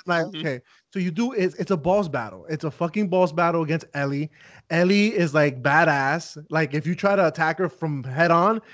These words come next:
Speaker 1: she fucking kicks you in your stomach and puts a machete in your fucking liver, and you're done. That's it. And she pushes you off and shit. Um, you go into this,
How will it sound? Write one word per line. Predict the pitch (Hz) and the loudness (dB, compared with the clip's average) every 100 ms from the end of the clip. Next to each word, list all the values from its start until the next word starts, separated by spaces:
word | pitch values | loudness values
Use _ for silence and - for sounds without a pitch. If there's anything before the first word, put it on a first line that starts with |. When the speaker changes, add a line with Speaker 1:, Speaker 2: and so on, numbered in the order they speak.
| - | -20
Speaker 1:
she | - 202 | -8 -4
fucking | 185 220 214 202 | -2 -2 -2 -6
kicks | - 226 - | -4 -4 -2
you | 220 | 0
in | |
your | 208 | 0
stomach | 185 - 208 208 | -2 0 2 2
and | 180 - | 0 0
puts | 196 | 2
a | 185 | 2
machete | 170 - 190 175 156 | 0 2 4 4 2
in | |
your | 147 | 0
fucking | 131 160 - 147 | -2 -4 -2 0
liver, | 147 131 135 - - - | 0 0 -2 -4 -16 -4
and | 160 | 2
you're | 165 | 2
done. | 139 160 120 117 | 6 4 4 0
That's | 156 - | -2 -2
it. | 127 - _ _ | -8 -10 _ _
And | 175 | -6
she | 156 | -2
pushes | 180 196 170 151 | 0 0 -2 -2
you | 151 | 0
off | 131 117 113 | 0 0 -4
and | 131 | -6
shit. | 117 113 - - - - - | -6 -8 -12 -20 -20 -20 -4
Um, | 165 165 151 131 120 _ _ _ _ | 0 0 0 -4 -8 _ _ _ _
you | - 180 | -2 0
go | 151 185 240 | 4 6 8
into | 285 277 277 | 6 2 2
this, | 226 247 240 - - | 2 2 0 -8 -18